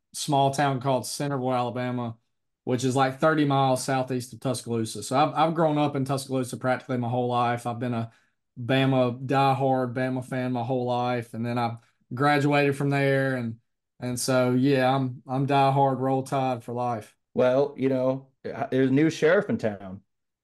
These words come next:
Speaker 2: What's that?
Speaker 1: Absolutely, yeah.
Speaker 2: What's that? You know, like, what? I, I'm just curious. What's it? What's, like, the,
Speaker 1: Mm-hmm.
Speaker 2: the mood in Tuscaloosa?
Speaker 1: The mood in Tuscaloosa is everybody, I mean, everybody has high hopes for this guy. I certainly hope he succeeds and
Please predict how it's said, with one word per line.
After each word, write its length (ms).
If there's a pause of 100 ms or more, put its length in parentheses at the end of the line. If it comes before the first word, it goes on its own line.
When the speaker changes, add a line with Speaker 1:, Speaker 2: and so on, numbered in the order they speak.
Speaker 2:
What's 260
that? 300
Speaker 1:
Absolutely, 360
yeah. 140
Speaker 2:
What's 180
that? 140
You 80
know, 80
like, 180
what? 220
I, 160
I'm 160
just 140
curious. 360
What's 160
it? 180
What's, 240
like, 200
the, 40
Speaker 1:
Mm-hmm. 380
Speaker 2:
the 160
mood 240
in 100
Tuscaloosa? 840 (840)
Speaker 1:
The 120
mood 280
in 120
Tuscaloosa 580
is 80
everybody, 540
I 40
mean, 140
everybody 540 (180)
has 240
high 200
hopes 260
for 100
this 140
guy. 340
I 40
certainly 360
hope 220
he 100
succeeds 600
and 200